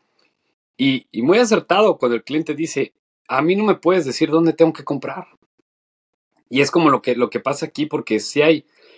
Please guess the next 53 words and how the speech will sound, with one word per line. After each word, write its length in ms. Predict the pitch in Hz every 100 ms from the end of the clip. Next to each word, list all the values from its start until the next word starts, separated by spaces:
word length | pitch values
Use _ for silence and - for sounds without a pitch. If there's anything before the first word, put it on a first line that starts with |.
| _ _ _ _
<clears throat> 260 | - 170 -
hay 160 | 143 160
parámetros, 580 | 180 147 113 - 95 95
y 40 |
ahorita, 240 | 107 110 113
yo 160 | 107
te 80 | 107
voy 80 | 113
a 20 |
explicar 420 | 110 113 98 104
de 80 | 101
todas 200 | - 104
formas 160 | 120 110
por, 140 | -
por 160 | - -
qué 100 | 104
sí 140 | -
lo 80 | 104
hacemos, 340 | 98 127 98 87
¿no? 180 | - _ _ _ _ _ -
Pero, 340 | 117 107 110 _
pero 140 | 117
sí, 220 | 113 185 214
es 160 | 135
como 200 | - 156
si 140 | 127 117
le 80 |
dijeras 260 | 110 139 139
a 40 |
un 80 | 143
cliente, 320 | - 147 147
"No, 200 | 113 151
pues, 120 | 190 -
¿sabes 260 | 151 143
qué? 180 | - 151
Este, 220 | 151 -
vas 180 | 110 135
a 60 | 165
comprar 280 | 123 127
detergente, 520 | 151 147 - - 123 143
no 100 | 143
te 80 | 123
puedes 220 | 139 -
ir 80 | 143
a 40 |
otro 140 | -
Walmart, 340 | 104 131 143 107
tienes 140 | 127 -
que 80 |
comprar 300 | 135 123 123 123
en 80 |
este". 180 | 135 -
"Ah, 160 | 110